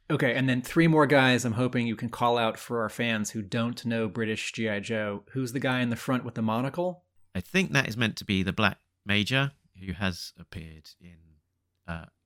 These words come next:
Speaker 2: Real American Hero now.
Speaker 1: So, so did, what, Mouton?
Speaker 2: Yeah, so did Mouton, yeah, yeah.
Speaker 1: Okay. Who's the guy in the center with the white?
Speaker 2: That is Baron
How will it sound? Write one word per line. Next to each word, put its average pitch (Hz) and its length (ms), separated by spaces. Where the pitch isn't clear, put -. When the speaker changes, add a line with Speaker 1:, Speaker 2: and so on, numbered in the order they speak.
Speaker 2:
Real 92 160
American 82 320
Hero 87 320
now. 113 200
Speaker 1:
So, 170 280
so 180 200
did, 175 240
what, 120 240
Mouton? 185 480
Speaker 2:
Yeah, 101 180
so - 180
did 135 140
Mouton, 101 360
yeah, 92 120
yeah. 90 220
Speaker 1:
Okay. 117 220
Who's 170 160
the 175 60
guy 175 160
in 165 80
the 143 60
center 185 420
with 135 200
the 131 80
white? 127 380
Speaker 2:
That 113 160
is 98 100
Baron 104 480